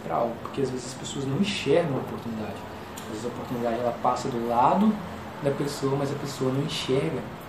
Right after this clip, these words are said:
aquilo como uma oportunidade.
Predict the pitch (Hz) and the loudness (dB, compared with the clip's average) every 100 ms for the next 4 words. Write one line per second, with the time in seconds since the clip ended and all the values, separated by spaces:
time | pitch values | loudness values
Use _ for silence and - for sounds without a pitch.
0 | - - - 127 131 131 127 123 143 220 | -6 -4 0 0 2 0 -2 2 2 2
1 | - - - - - - - 139 151 147 | 0 -10 -12 -12 -12 -10 -2 0 0 -4
2 | 156 160 143 120 117 | -4 -4 -2 -2 -4